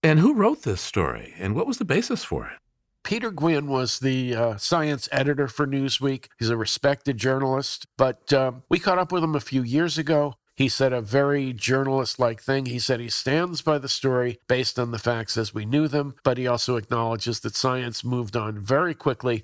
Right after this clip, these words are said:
Speaker 2: from any theories about global cooling. Science moves on and advances and improves the same way that the music industry does, which is why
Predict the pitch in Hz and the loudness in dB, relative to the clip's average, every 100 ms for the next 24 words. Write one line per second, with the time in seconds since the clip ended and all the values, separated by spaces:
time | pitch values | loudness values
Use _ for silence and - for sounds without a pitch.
0 | - - 117 135 123 123 - 120 113 107 | -4 -4 -4 -2 -4 -2 0 0 0 -2
1 | 113 110 107 - 117 117 98 101 - 139 | -4 -2 -4 -4 -2 -2 -4 -6 0 0
2 | 127 127 117 - - - - 151 147 151 | 0 -4 -8 -16 -20 -8 -2 2 2 0
3 | 139 127 135 147 156 - 143 135 131 123 | -2 -2 2 2 2 0 0 0 -2 -2
4 | 123 107 120 120 113 127 107 113 113 101 | -4 -4 -2 -4 -2 -4 -4 -6 -8 -4
5 | 120 120 110 - - - - - - 170 | -2 -2 -2 -4 -6 -16 -6 -2 0 2
6 | 170 160 160 151 - 143 143 156 156 - | 2 2 2 0 -2 0 2 2 0 -2
7 | 120 113 113 120 113 117 113 - - - | -4 -2 -4 -2 -2 -2 -2 -6 -12 -8
8 | - 131 135 123 131 123 | -2 -2 -2 0 2 2